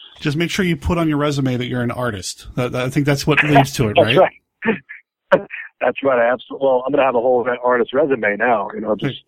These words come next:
Speaker 1: There you go.
Speaker 2: a resume specifically for being an artist, you know.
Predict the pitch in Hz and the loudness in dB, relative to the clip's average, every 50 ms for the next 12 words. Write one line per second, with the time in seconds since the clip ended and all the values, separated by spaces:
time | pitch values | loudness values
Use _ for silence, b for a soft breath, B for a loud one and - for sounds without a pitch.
0 | _ - - 123 123 120 113 113 101 110 - _ _ _ _ _ - - _ - | _ -4 0 0 2 2 2 0 -2 -2 -6 _ _ _ _ _ -20 -20 _ -4
1 | - 113 117 113 - - 220 220 107 - - _ - - - - - 117 - - | 0 2 2 2 0 -2 0 0 0 0 -2 _ -12 -20 -20 -4 -2 -2 0 0
2 | - 151 - 135 - - 123 117 110 - 120 117 113 107 107 98 107 101 - 113 | -2 0 0 0 2 2 2 2 2 2 2 2 2 2 0 -2 -4 -4 0 0
3 | 110 107 107 107 104 98 98 98 101 92 - - - 110 104 107 107 - | 2 2 2 2 2 0 0 -2 -6 -8 -10 -12 -12 -10 -8 -8 -8 -10